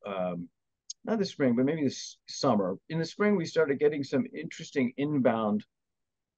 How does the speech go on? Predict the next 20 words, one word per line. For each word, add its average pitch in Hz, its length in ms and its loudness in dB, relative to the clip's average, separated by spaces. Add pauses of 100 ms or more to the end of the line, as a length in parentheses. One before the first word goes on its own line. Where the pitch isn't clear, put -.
(360)
inquiries 107 640 0 (160)
on 95 160 -2
the 82 100 -4
company. 90 540 -6 (640)
And, 135 520 2 (100)
you 151 120 0
know, 135 100 6
then 147 180 6
in 147 120 4
the 127 80 4
summer, 135 680 6 (500)
we 143 120 0
felt 170 400 4
like 135 320 6
there 131 160 10
was 123 360 4
this, 120 440 -2 (440)
you 220 100 0
know, 190 100 6
remobilization 165 1400 6